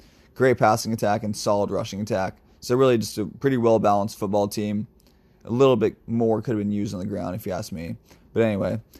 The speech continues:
they lost to A S U, and that was kind of the, it was the loss that eliminated them from the college football playoff,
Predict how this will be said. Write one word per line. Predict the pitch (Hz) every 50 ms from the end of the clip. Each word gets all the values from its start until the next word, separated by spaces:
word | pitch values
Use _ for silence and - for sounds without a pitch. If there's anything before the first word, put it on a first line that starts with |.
| _ _ -
they | 120
lost | 127 127 127 131 139 - -
to | 127 - 110
A | 123 131
S | 135 135 - -
U, | 113 110 110 110 117 117 117 - _ _ _ _ _ _ _ _ _ _ _ _ -
and | 107 110 110 110 113
that | 120 113 113
was | 123 123 113
kind | - 127 120 117
of | 117 110
the, | 110 107 107 95 - - - _ _ -
it | 104 104 98
was | 107 120 123 120 113 95 98
the | 104
loss | 98 95 92 92 104 -
that | - 101
eliminated | 104 107 104 101 104 107 - 95
them | 101 98
from | 113 - 98
the | 110 -
college | 117 98 95 95 -
football | - 92 95 90 90
playoff, | 117 104 98 98 95 95 - - -